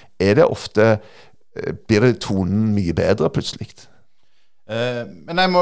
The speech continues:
Speaker 2: spør-, stille spørsmål, men du kan jo ikke gå ut mot din egen arbeidsgiver, men det må jo ikke være lett for en, en voksen mann heller å være med på den der galeien, er det det? Sånn helt ærlig.
Speaker 1: Nei, men, men, eh, det, det er som en,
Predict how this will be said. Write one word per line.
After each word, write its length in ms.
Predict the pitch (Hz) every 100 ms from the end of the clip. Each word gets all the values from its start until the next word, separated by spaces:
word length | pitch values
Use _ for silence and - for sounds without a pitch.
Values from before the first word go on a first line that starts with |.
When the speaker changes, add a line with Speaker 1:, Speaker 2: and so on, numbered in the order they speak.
| 175
Speaker 2:
spør-, 220 | - 156
stille 300 | 156 151 147 156
spørsmål, 460 | 160 165 165 143 147
men 160 | 175 160 147
du 80 | 123 139
kan 160 | 143
jo 80 | 107
ikke 160 | 156 147
gå 80 | 127
ut 160 | 131 147
mot 140 | 143 117
din 80 | 107
egen 240 | 98 123
arbeidsgiver, 560 | 107 87 143 - 170 143
men 140 | 143
det 80 | 147
må 80 | 123
jo 60 |
ikke 160 | - 240
være 140 | 269 151
lett 240 | - -
for 160 | 196 160
en, 80 | 139
en 160 | 131
voksen 400 | 117 - - 143
mann 240 | 123 139 120
heller 320 | 113 139 117
å 60 | 101
være 320 | 104 78 78 101
med 140 | 196
på 100 | 320
den 160 | 311 269
der 480 | 151 127 107 107 95
galeien, 540 | 104 95 92 98 92 98
er 160 | 165
det 80 | 320
det? 100 | - - -
Sånn 180 | 123 113
helt 240 | 120 117
ærlig. 380 | 104 80 87 95 - 139
Speaker 1:
Nei, 380 | 170 220 277 214
men, 240 | 185 160 -
men, 240 | 143 156 160
eh, 180 | 147 143 - - - - - -
det, 300 | 113 180 160
det 80 | 202
er 60 |
som 180 | 185 175
en, 220 | 165 147